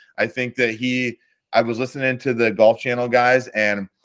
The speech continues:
he's kinda ascended into this mantle of the figurehead of the P G A, and he is taking on all these different kind of things. But I,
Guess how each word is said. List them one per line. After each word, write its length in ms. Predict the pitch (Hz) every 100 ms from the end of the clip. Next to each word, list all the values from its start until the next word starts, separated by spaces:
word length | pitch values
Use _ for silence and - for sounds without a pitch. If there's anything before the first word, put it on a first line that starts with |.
| _ _
he's 220 | 139 135
kinda 260 | 151 135 117
ascended 420 | - 139 135 127
into 220 | 127 131
this 180 | 117 117
mantle 480 | 113 117 120 123 107
of 200 | 110 101
the 60 |
figurehead 580 | 95 113 110 123 127 127
of 140 | 117 95
the 60 |
P 260 | - 123 120
G 260 | 110 104
A, 300 | 98 107 127 - _ _
and 440 | 113 110 104 101 95 _ _ _
he 480 | - 135 123 123 120
is 200 | 117 117
taking 340 | 147 143 139
on 160 | 135 127
all 200 | 123 127
these 200 | 135 113
different 500 | 127 123 127 117 107 _ -
kind 220 | 131 120
of 140 | 110 -
things. 380 | 110 127 139
But 140 | 120
I, 120 | 113